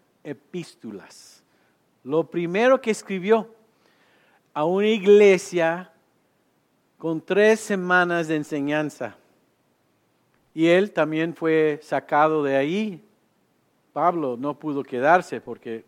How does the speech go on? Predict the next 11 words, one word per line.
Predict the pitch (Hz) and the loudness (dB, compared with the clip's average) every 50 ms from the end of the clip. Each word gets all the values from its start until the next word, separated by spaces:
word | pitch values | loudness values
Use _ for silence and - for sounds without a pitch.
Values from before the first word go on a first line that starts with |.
| _ _ _ _ _ _ _ _ _ _ _ _ _ _ _ _ _ _ _ _ _ | _ _ _ _ _ _ _ _ _ _ _ _ _ _ _ _ _ _ _ _ _
había | 117 120 123 127 147 143 - | -12 -8 -4 -2 -2 -2 -2
persecución. | - 147 131 117 - - 151 151 - - 135 120 - - 160 170 170 165 165 165 165 170 175 185 _ _ _ _ _ _ _ _ _ _ _ _ _ _ _ _ _ _ _ _ _ _ _ _ - | -2 -2 -4 -4 -6 -8 -10 -10 -10 -14 -16 -16 -14 -8 -4 -4 -2 -2 -2 -4 -8 -12 -14 -18 _ _ _ _ _ _ _ _ _ _ _ _ _ _ _ _ _ _ _ _ _ _ _ _ -8
Él | 151 151 151 151 147 147 147 _ _ _ _ _ _ _ _ _ _ _ _ _ _ _ _ _ _ _ _ _ _ _ _ _ _ _ _ _ _ _ - | -4 -4 -2 -2 -4 -6 -10 _ _ _ _ _ _ _ _ _ _ _ _ _ _ _ _ _ _ _ _ _ _ _ _ _ _ _ _ _ _ _ -12
huyó | 165 160 156 151 180 196 208 202 202 | -12 -10 0 2 4 6 6 6 6
de | 190 185 180 175 | 6 4 4 4
ahí | 180 185 185 | 4 4 2
también, | 180 - 165 151 151 165 170 170 170 180 196 202 190 _ _ _ _ _ _ _ _ _ _ _ _ _ _ _ _ _ - | 0 -4 -4 -4 -4 -4 -6 -6 -6 -6 -10 -12 -16 _ _ _ _ _ _ _ _ _ _ _ _ _ _ _ _ _ -2
pero | 156 160 156 156 | 0 2 2 2
dejó | 147 151 139 135 180 208 214 220 | 2 0 0 2 4 4 6 6
una | 220 214 208 208 | 4 4 2 2
iglesia | 190 180 185 185 190 180 175 - 180 170 170 165 160 160 - | 2 4 4 4 4 2 0 0 0 2 2 2 0 -2 -8